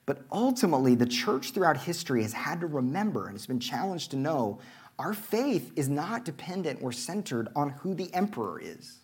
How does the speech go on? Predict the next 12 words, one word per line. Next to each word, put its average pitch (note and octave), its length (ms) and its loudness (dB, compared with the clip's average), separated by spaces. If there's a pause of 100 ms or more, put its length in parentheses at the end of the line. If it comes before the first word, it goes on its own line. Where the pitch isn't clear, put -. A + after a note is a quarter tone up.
(880)
or F3+ 140 4
on F3+ 80 4
who F3 120 4
the G#3+ 80 6
governor E3+ 460 4
is, - 440 -12 (460)
or D3+ 160 4
who G#3 120 4
the - 100 2
tribal G#3+ 540 4
elders E3+ 440 0
are. - 420 -10